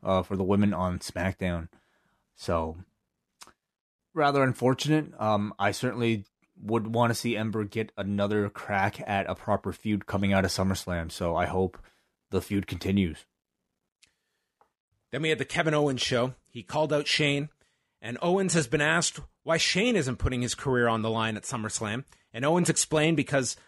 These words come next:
Speaker 2: with his last name, he can say and do whatever he wants, so it doesn't matter. But he's gonna try and appeal to Shane's ego and challenges him to put his career on the line.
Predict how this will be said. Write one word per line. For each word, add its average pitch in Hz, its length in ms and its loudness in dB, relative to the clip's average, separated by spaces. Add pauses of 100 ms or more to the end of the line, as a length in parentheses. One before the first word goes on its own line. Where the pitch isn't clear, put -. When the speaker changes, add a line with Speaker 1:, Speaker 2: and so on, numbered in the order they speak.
(120)
Speaker 2:
with 135 140 -10
his 175 160 0
last 170 340 0
name, 135 420 0
he 165 120 -10
can 151 120 -4
say 156 220 2
and 143 100 2
do 147 140 2
whatever 135 340 2
he 131 60 4
wants, 107 380 -2
so 123 100 -2
it 101 80 -6
doesn't 120 220 -2
matter. 107 340 -2 (600)
But 175 100 0
he's 160 80 2
gonna 233 160 2
try 202 260 0
and 196 80 2
appeal 170 400 2
to 127 260 0 (140)
Shane's 156 400 -2
ego 131 440 -4 (380)
and 143 220 -6
challenges 214 580 0
him 131 140 0
to 139 120 -2
put 143 240 -2
his 147 180 -2
career 127 400 2
on 135 200 -2
the 131 80 0
line. 147 380 0